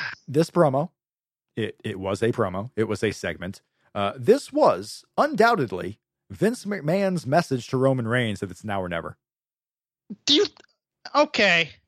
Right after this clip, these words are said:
Speaker 2: it might be Vince to Roman, but I think it's Vince to John
Speaker 1: Oh,
Speaker 2: telling
Speaker 1: God,
Speaker 2: him to
Speaker 1: no.
Speaker 2: light, light, light a fire under these guys, 'cause, I mean, they're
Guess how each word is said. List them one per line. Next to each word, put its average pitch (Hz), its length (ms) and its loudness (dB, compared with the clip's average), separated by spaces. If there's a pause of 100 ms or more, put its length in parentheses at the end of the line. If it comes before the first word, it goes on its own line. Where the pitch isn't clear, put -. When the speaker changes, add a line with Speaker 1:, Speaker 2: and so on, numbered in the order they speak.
(180)
Speaker 2:
it 233 100 4
might 285 200 0
be 302 140 0
Vince 214 840 -2 (640)
to 190 100 -10
Roman, 170 720 0
but 165 260 0 (720)
I 302 120 4
think 311 200 2
it's 208 160 -2
Vince 180 380 -4
to 190 120 -10
John 156 760 -4 (400)
Speaker 1:
Oh, - 60 0
Speaker 2:
telling 233 180 4
Speaker 1:
God, 214 120 4
Speaker 2:
him 214 80 -2
to 190 80 2
Speaker 1:
no. 175 100 -2
Speaker 2:
light, 220 280 2
light, 214 240 0
light 220 220 2
a 208 80 4
fire 233 420 -2
under 170 220 -4
these 156 180 -10
guys, 160 260 -4
'cause, 185 220 -2
I 208 80 -2
mean, 208 180 0
they're 208 140 4